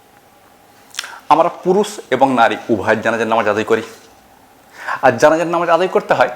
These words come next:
আহ, পুরুষ অথবা নারীকে সামনে রেখে, মানে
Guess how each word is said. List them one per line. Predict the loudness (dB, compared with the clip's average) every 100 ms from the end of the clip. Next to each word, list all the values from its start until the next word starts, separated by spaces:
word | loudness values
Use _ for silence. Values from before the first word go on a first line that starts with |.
| -10 -12 -4
আহ, | 2 4 4 0 -6 -6 2
পুরুষ | 2 2 0
অথবা | 2 4 2 2
নারীকে | 2 2 0 -8
সামনে | -2 -2 0
রেখে, | -2 -4 -4
মানে | 0 0